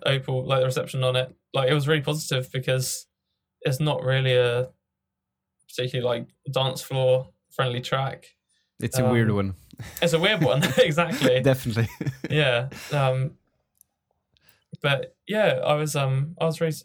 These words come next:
Speaker 1: I was really pleased and surprised by how people, like, uh, latched onto it. And then Suso as well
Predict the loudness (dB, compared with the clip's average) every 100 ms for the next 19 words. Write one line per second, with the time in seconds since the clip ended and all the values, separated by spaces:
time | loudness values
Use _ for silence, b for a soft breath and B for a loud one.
0 | -2 -2 0 -2 -2 -2 -2 -2 -6 -2
1 | -2 -2 -4 -4 -2 0 -2 -8 _ _
2 | _ -4 -2 -2 -2 -2 -2 -2 -8 _
3 | _ _ -4 -4 -4 -10 -4 2 2 0
4 | -2 -2 -2 -4 -2 -2 -2 -6 _ _
5 | _ 0 0 -2 -6 -4 -4 2 2 2
6 | 2 4 4 2 -2